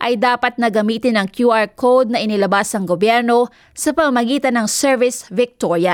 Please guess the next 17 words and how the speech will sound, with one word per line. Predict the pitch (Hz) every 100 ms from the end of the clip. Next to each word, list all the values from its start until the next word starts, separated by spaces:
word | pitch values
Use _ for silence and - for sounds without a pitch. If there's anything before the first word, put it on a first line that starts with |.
| -
app. | 202 151 - _ _ - - - _ _ _ - - - - - -
Samantala, | - 262 269 269 269 277 294 285
sa | 285 269
New | 254 277
South | 277 285 254 262
Wales, | 269 302 381
wala | 294 277 269 269
namang | 262 240
bagong | 220 247 247 240
locally | 233 247 262 240
acquired | 214 - 233 226 190 -
case | 294 254 - 202
na | 202 208
naitala | 220 214 208
kahapon | - 185 214 220 233 226 196
Biyernes. | 208 202 233 202 - - - - -
Mahigit | 214 226 202 254 247